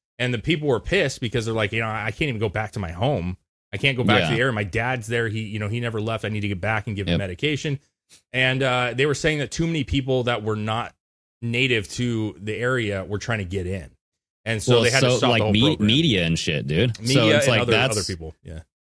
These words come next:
Speaker 2: They stopped allowing media in there as well
Speaker 1: Yeah.
Speaker 2: because, uh, and to be fair, I mean, I saw, like,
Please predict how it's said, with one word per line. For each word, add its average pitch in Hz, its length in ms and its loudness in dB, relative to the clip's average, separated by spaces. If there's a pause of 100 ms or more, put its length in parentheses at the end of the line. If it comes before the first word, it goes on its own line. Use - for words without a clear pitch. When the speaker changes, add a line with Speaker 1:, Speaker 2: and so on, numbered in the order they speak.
(260)
Speaker 2:
They 120 180 6
stopped - 640 -2 (160)
allowing 113 500 4
media 98 440 2 (100)
in 82 200 0
there 73 180 0
as 73 140 -4
well 85 440 -2
Speaker 1:
Yeah. 80 180 -14
Speaker 2:
because, 95 760 0 (800)
uh, 180 380 2
and 160 180 2
to 180 80 4
be 208 140 4
fair, 151 300 4
I 127 60 4
mean, 131 120 4
I 131 80 4
saw, 147 420 2
like, 113 420 0